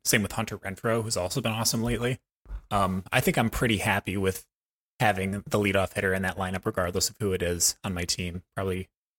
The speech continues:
a good opportunity to score a decent amount of runs. So definitely digging that. Uh, let's go to Oakland. And Schwibsy, you want to talk about Tony Kemp?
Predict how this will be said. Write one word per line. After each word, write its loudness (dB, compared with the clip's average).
a 0
good 2
opportunity 0
to -2
score 0
a -4
decent -2
amount -4
of -4
runs. -4
So -2
definitely 2
digging -2
that. -4
Uh, 0
let's 2
go 4
to 2
Oakland. -2
And 0
Schwibsy, 0
you -2
want -2
to -10
talk -4
about -6
Tony -2
Kemp? -6